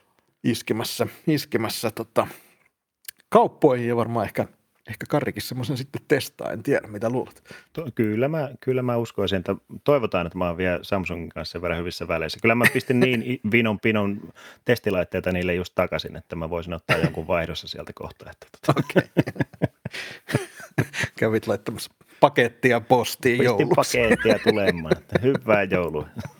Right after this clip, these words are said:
Speaker 2: En tiedä, miksi musta tuli savolainen yhtäkkiä.
Speaker 1: En tiedä. Ehkä ne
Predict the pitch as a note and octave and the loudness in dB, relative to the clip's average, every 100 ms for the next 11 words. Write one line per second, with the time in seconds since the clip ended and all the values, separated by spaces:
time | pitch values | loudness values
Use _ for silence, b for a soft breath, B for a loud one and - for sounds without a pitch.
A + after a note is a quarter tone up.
0 | - - - - - B B - G2 F2+ | -2 -2 -2 -8 -8 B B -2 -2 -2
1 | F#2 F#2 F#2 - - F#2 F2+ F2 F2 D#2+ | -2 -2 -4 -8 -8 -6 -4 0 0 -2
2 | D#2 D2+ D2 F2 - _ D3 B2 A#2 - | -6 -8 -12 -18 -20 _ -6 -6 -6 -8
3 | - A2 A2+ D#3+ _ - D3+ A2+ - A2 | -6 -6 -8 -18 _ -18 -14 -6 -2 -2